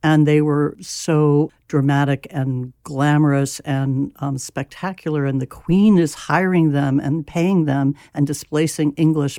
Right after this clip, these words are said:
playwrights and players, there has to be a, the reaction is, um,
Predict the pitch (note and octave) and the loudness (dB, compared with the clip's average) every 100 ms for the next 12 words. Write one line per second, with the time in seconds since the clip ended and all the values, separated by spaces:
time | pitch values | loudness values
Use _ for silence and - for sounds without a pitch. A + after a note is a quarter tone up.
0 | - - G3 G#3 - - - - _ _ | -12 -4 -2 -2 -2 -6 -12 -20 _ _
1 | D3 C#3 - F#3 G3+ G#2 - - - - | -4 -4 -4 -2 -2 -2 -10 -16 -20 -20
2 | - - - - D#3+ D#3 C#3+ D#3 D3 - | -20 -20 -20 -12 -4 -2 0 -2 -4 -6
3 | C#3+ D3 C#3 - D3 C#3 C#3 C#3 C#3 - | -4 -2 -2 -4 -2 0 0 -2 -4 -6
4 | C3+ C3 B2+ C3 B2+ - - C3+ C3+ C3+ | -4 -4 -2 -4 -6 -12 -10 -8 -6 -6